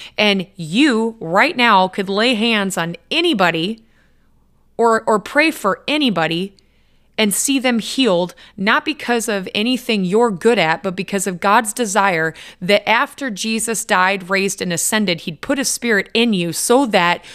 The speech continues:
you could be a willing vessel that he could use and do everything that he wants to do,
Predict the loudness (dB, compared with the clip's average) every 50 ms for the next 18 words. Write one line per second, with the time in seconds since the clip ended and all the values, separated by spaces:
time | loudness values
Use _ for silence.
0 | -20 -18 -16 -10 -2 4 4 4 4 2 -2 -4 -4 -2 -2 -2 -2 -2 -2 -2
1 | -2 -2 -2 -2 -2 0 0 0 -2 0 2 2 2 2 2 -2 -2 -4 -4 -6
2 | -6 -6 -6 -6 -4 -4 -6 -6 -4 -4 -2 -2 -2 -2 -4 -6 -6 -6 -6 -8
3 | -8 -2 0 0 0 0 -2 -4 -2 -2 -2 0 0 2 2 2 2 2 2 2
4 | 0 -2 -6 -6 -8 -4 -2 -2 0 0 0 0